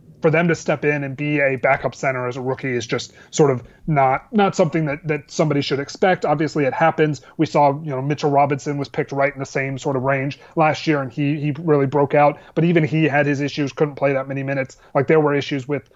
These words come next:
with what he brought to the table. So, you know, it, it certainly would make things easy next year if they just brought back Dedmon. They can take a swing on some of these young guys, but none of them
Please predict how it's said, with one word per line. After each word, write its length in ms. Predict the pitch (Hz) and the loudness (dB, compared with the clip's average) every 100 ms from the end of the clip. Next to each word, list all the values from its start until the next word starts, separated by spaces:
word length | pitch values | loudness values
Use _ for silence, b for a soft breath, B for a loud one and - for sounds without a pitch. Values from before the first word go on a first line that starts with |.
| b | b
with 160 | 160 143 | 0 0
what 140 | 135 | -2
he 120 | 160 | -2
brought 200 | 156 139 | 2 2
to 80 | 135 | 0
the 80 | 135 | -2
table. 300 | 147 139 139 | -2 0 2
So, 260 | - 143 - b b b b _ _ - | 2 2 0 b b b b _ _ 0
you 100 | 180 | 2
know, 80 | |
it, 280 | 160 170 160 - | 2 -2 -4 -2
it 160 | 185 | -2
certainly 320 | - 202 190 | 0 0 2
would 260 | 175 160 143 - | 4 4 2 -2
make 540 | 190 165 156 165 175 - | -10 -4 2 4 2 2
things 360 | 185 165 151 - 165 | 0 2 -2 -6 -4
easy 440 | 170 151 135 131 | 0 0 0 -2
next 360 | 135 131 - 156 | 0 0 0 0
year 200 | 135 135 | 2 0
if 80 | 127 | 2
they 120 | 143 | 2
just 220 | 139 131 | 2 0
brought 240 | 151 139 - | 2 2 2
back 220 | 139 - | 0 0
Dedmon. 400 | 143 135 139 131 b b | -2 -2 -6 -8 b b
They 100 | 156 | -2
can 160 | 151 139 | 0 -2
take 240 | 165 160 | 0 0
a 40 | |
swing 380 | 160 - 151 165 | -4 -4 -2 0
on 140 | 160 151 | 0 -2
some 160 | 156 | -2
of 80 | 147 | 0
these 160 | 151 147 | 0 0
young 160 | 147 | 0
guys, 240 | 160 165 156 | 2 2 0
but 160 | 139 | -4
none 200 | 143 160 | -4 0
of 140 | 165 139 | 0 2
them 300 | 139 139 | 0 0